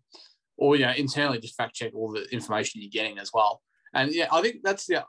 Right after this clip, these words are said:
the idea, is to think critically. Like, I think what's interesting is, like, Instagram and, and Facebook, and you see the best of people live, best of people's lives, is that you can sort, sort of masquerades all that stuff. So I reckon it sort of diminishes the ability to think,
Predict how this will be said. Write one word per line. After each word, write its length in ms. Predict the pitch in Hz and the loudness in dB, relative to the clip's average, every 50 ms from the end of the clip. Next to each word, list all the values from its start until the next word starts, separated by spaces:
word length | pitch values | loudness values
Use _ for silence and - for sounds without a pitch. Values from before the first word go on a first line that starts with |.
| _ | _
the 180 | 151 147 147 139 | -4 0 0 2
idea, 320 | 131 123 127 131 139 147 | 0 0 -2 -2 -2 -2
is 180 | 135 123 - 127 _ - | -2 -2 -6 -12 _ -18
to 60 | - | -16
think 220 | 131 - 147 127 - | -12 -10 -8 -8 -6
critically. 460 | - - 131 139 151 - 202 208 226 | -2 2 2 2 4 4 2 2 2
Like, 180 | - - 123 131 | 2 -2 -2 -2
I 40 | 151 | -2
think 200 | - 330 311 _ _ _ _ _ _ _ _ _ _ _ _ _ _ _ _ | -4 -4 -6 _ _ _ _ _ _ _ _ _ _ _ _ _ _ _ _
what's 340 | - - - - 120 131 135 | -8 -6 -2 -2 0 0 0
interesting 440 | 151 147 151 160 - - 143 123 123 | 0 0 0 -2 -2 -2 0 0 0
is, 80 | 117 | 0
like, 180 | 120 120 - - | -2 -4 -6 -6
Instagram 720 | 139 143 131 - 143 131 131 127 123 120 120 123 120 120 | -6 -6 -4 -2 -2 0 2 2 4 4 4 2 2 0
and, 180 | 117 110 107 110 - _ - | -4 -6 -6 -8 -14 _ -14
and 120 | 113 113 | -14 -8
Facebook, 440 | - - 120 123 123 - - 127 113 | -2 0 0 0 0 -2 -4 -6 -6
and 80 | 113 117 | -6 -6
you 60 | 117 | -4
see 180 | - 131 117 | -2 0 0
the 60 | 107 - | 0 0
best 320 | 120 117 113 - - - | -2 -4 -4 -4 -8 -10
of 80 | 113 - | -10 -6
people 280 | 120 113 107 104 101 | -4 -4 -2 -2 -2
live, 440 | 104 104 107 110 101 101 101 143 - - _ _ _ _ _ _ | 0 2 4 4 4 2 0 -4 -6 -10 _ _ _ _ _ _
best 220 | 127 131 131 - - | -2 -2 -2 -4 -6
of 60 | - | -6
people's 400 | - 120 113 107 104 98 - - - | -4 -4 -4 -4 -4 -10 -16 -18 -12
lives, 680 | - 110 107 104 101 98 90 92 120 139 143 - - - _ _ _ _ _ _ _ _ _ _ _ - | -4 0 2 4 4 4 4 2 -2 -4 -6 -8 -8 -10 _ _ _ _ _ _ _ _ _ _ _ 0
is 180 | 131 127 107 | 0 2 2
that 180 | 120 123 - - | 2 0 0 0
you 60 | 127 | 0
can 120 | 123 120 | -2 0
sort, 220 | 117 - 147 120 127 | 0 0 0 0 0
sort 200 | - 151 143 127 | 2 2 2 2
of 60 | 113 | 2
masquerades 680 | 117 117 117 - - - 117 110 110 110 117 113 117 | 0 0 0 -2 -2 0 0 2 2 2 0 0 -2
all 100 | 120 113 113 | -2 -2 0
that 240 | 117 113 - - | 0 -2 -4 -6
stuff. 320 | - - - 127 147 - - | -10 -6 -4 -2 -2 -4 -4
So 140 | - - 123 | -4 -4 -2
I 140 | 117 123 123 123 | -2 -2 -2 -2
reckon 380 | 127 127 127 - 127 117 113 - _ _ _ _ _ _ _ _ _ _ _ _ _ _ _ _ _ - | -2 -4 -4 -6 -8 -8 -8 -12 _ _ _ _ _ _ _ _ _ _ _ _ _ _ _ _ _ -18
it 80 | - 135 | -14 -10
sort 220 | - 147 135 127 | -6 -2 -2 -2
of 100 | 123 113 | -2 -2
diminishes 400 | - 123 117 120 123 123 - - | -4 -6 -4 -4 -4 -4 -4 -6
the 120 | 120 117 110 | -8 -8 -4
ability 300 | 101 110 110 117 123 120 | -2 -2 0 0 0 -2
to 60 | 117 | -4
think, 320 | - - 117 110 - - | -4 -8 -10 -10 -12 -16